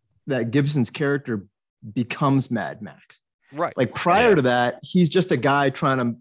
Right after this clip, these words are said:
Speaker 1: navigate this world. Like, he's, he's actually
Speaker 2: He's visiting
Speaker 1: trying
Speaker 2: his buddy in the hospital, you know?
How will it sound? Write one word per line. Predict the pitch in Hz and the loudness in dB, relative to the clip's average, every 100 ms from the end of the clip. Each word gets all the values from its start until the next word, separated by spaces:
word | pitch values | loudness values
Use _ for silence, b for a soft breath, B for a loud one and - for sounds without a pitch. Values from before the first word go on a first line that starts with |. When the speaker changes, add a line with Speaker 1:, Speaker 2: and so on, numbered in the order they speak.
| _ | _
Speaker 1:
navigate | 143 135 135 127 131 123 123 - | -2 -2 -2 -2 0 0 -4 -10
this | 123 - | -12 -8
world. | 135 131 123 107 | -4 -4 -4 -6
Like, | 120 113 139 b b b | -8 -10 -16 b b b
he's, | - 135 - _ | -4 -4 -4 _
he's | 139 135 - | -2 -2 -6
actually | - 202 - 160 | -10 -6 0 0
Speaker 2:
He's | 160 | 0
visiting | 175 | 0
Speaker 1:
trying | 160 | 0
Speaker 2:
his | 135 | 2
buddy | 127 156 151 | 0 2 0
in | |
the | 139 | -2
hospital, | 131 170 - 76 57 65 | -6 -8 -10 -18 -18 -18
you | |
know? | 78 95 | -10 -10